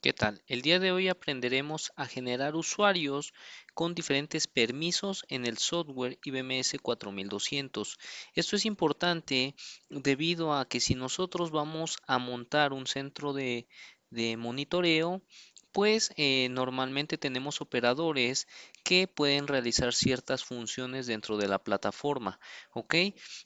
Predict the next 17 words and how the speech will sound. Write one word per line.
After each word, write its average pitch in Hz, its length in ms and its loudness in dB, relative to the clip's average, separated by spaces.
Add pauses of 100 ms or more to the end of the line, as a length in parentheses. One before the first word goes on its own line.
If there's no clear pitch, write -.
Mm, 135 460 -10 (380)
cuando 147 440 4
nosotros 156 560 -2
instalamos 160 560 0
el 127 80 -2
software, 131 640 0 (260)
por 127 200 2
default 139 680 2 (300)
nos 120 280 0
arroja, 139 760 4
eh, 123 320 -4
un 139 240 -4
usuario 139 600 4
con 110 280 -4
todos 135 360 2
los 127 200 -2
permisos. 110 760 2